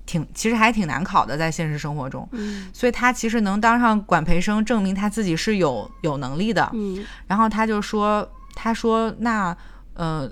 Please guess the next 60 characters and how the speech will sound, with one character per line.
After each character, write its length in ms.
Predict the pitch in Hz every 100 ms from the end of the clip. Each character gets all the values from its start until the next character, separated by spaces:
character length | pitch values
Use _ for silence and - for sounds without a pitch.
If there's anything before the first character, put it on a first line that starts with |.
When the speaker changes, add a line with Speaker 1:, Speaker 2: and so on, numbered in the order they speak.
| -
Speaker 1:
我 280 | 170 156 117 -
如 160 | 190
果 160 | 220 175 - -
去 400 | - 220 185 -
换 320 | - - 254 202
一 60 |
个 100 | 170
工 220 | 175 185
作， 280 | 190 190 151 - - - - -
我 100 | 180
也 200 | 160 202
许 200 | - 170
还 240 | - 160
会 160 | 226 233
遇 60 |
到 160 | 190 175
这 100 | 180
样 100 | 175
的 120 | 160
问 180 | 165 165
题。 320 | - 139 135 - - - -
那 240 | 226 202 -
我 200 | 180 160
如 160 | 170 196
果 160 | 208
每 240 | 180 151 135
次 420 | - 226 196 165
遇 140 | - 208
到 160 | 190
这 100 | 185
样 80 | 196
的 100 | 185
问 160 | 185 180
题， 200 | - 175
就 200 | 170 190
都 140 | 208
要 160 | 220 202
选 260 | 190 147
择 400 | 147 139 139 151 - - - -
换 240 | - 233
工 180 | 220 233
作 160 | 254 240
吗？” 320 | 208 185 190 - - - - -
然 120 | 175 202
后 80 |
他 140 | 220 214
说， 160 | 220
那， 340 | 220 233 208 - - - - - - - -
那 180 | 208 226
我 240 | 202 156 151
为 160 | 233
什 160 | 233 185
么 100 | 180
要 140 | 208
因 160 | 208 226
为 120 | 233
这 180 | 254 359
个 140 | 247 180
人 420 | 160 156 170 180 - - - -
他， 280 | - 285